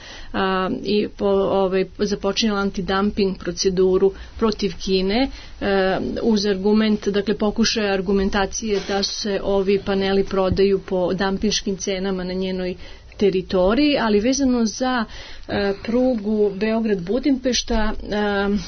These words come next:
e, za koje neke, postoji informacije da mađarska strana nije ni krenula sa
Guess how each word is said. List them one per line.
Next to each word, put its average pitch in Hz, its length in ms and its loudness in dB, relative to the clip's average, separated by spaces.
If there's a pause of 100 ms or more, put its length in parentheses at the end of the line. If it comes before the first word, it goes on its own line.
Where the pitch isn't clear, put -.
(140)
e, 220 80 0
za 196 220 -4
koje 233 600 2 (800)
neke, 226 760 4
postoji 254 360 0
informacije 226 680 0
da 208 200 -2
mađarska 214 480 0
strana 220 380 0
nije 220 240 4
ni 214 120 4
krenula 208 600 2
sa 190 400 -4